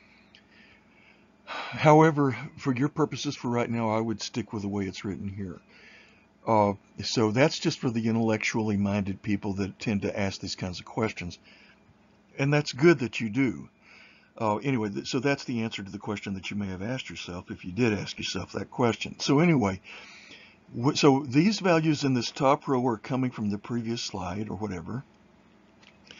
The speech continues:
And then, of course, we just have our usual here on the change row, which is just minus x. And then on the right-hand side of the double-headed arrow, you have plus x and plus x. And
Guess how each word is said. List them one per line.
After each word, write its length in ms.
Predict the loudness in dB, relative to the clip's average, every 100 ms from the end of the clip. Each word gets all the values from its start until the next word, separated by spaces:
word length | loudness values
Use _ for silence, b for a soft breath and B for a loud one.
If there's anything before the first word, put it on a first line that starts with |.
| B B B B
And 160 | 2 6
then, 140 | 6
of 60 | 6
course, 240 | 2 2
we 120 | 0
just 240 | 0 -2 0
have 160 | 2
our 120 | 2
usual 540 | 2 2 2 0 -2 -2
here 200 | 0 0
on 100 | 0
the 80 | 0
change 500 | -2 0 0 0 -2
row, 220 | -6 -6
which 240 | -8 -6
is 60 | -6
just 180 | -4 -2
minus 420 | 0 2 0 2
x. 360 | 0 0 -10 -12 B B B B B -4
And 200 | 0 2
then 360 | 2 2 0 -2
on 140 | -2
the 80 | 0
right-hand 440 | 0 0 0 -2 -2
side 180 | -2
of 80 | -2
the 60 | -2
double-headed 460 | -2 -2 -2 -2
arrow, 200 | -2 -2
you 140 | -2 -2
have 220 | -4 -6
plus 360 | -2 0 0 -2
x 220 | -2 -4
and 100 | -6
plus 300 | 2 0 2
x. 260 | -4 -4
And 100 | -6